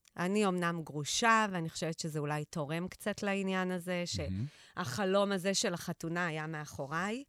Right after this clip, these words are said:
Speaker 1: אה, לתמיד. אה, <laughs> יש לציין, אני לא, לא מעוניינת להתחתן עוד פעם. אה,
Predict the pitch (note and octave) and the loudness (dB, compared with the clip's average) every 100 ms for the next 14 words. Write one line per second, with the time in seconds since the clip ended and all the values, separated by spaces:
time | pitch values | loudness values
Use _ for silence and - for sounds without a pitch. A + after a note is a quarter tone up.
0 | - - _ _ - E3 D#3+ D3+ D3 D3 | -16 -20 _ _ -8 -4 -2 -2 -2 -4
1 | D3 - - D#3 - C#3 C#3+ E3 A3 B3+ | -6 -10 -6 -6 -4 -4 -2 -2 -4 -8
2 | _ _ _ - D3+ C#3+ A#3+ C4+ - G#3 | _ _ _ -4 -2 2 2 2 0 2
3 | F3+ - F#3 - - F3 F#3+ C#4 G3+ D#3+ | 2 2 -2 0 -2 2 2 2 0 2
4 | D3+ D#3 D#3 D#3 - - - F#3+ F#3+ G3 | 2 2 0 -4 -8 -16 -4 8 10 10
5 | G#3 G3 F#3 F3+ F3 F3 E3+ F3 E3 - | 8 4 4 4 4 2 2 2 0 -2
6 | E3 - D#3 D3+ D#3 - C4 F#4 A#4 - | -2 2 4 4 2 4 2 2 -4 -14
7 | - - - - | -18 -18 -20 -6